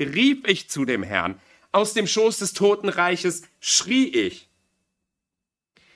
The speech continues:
Er schaut also in diesem zweiten Gebet, was wir im Wortlaut haben, hier in Kapitel zwei, zurück auf sein erstes Gebet, das, was er im offenen Meer gebetet hat.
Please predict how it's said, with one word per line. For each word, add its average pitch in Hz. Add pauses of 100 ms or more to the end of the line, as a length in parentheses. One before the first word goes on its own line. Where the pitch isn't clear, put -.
(140)
Er -
schaut 202
also 220
in 196
diesem 160
zweiten 214
Gebet, 143
was 127
wir 123
im 101
Wortlaut 123
haben, 160
hier 127
in 117
Kapitel 160
zwei, 202
zurück 196 (560)
auf 147
sein 147
erstes 143
Gebet, 117
das, 143
was 151
er 135
im 131
offenen 151
Meer 147 (280)
gebetet 107
hat. -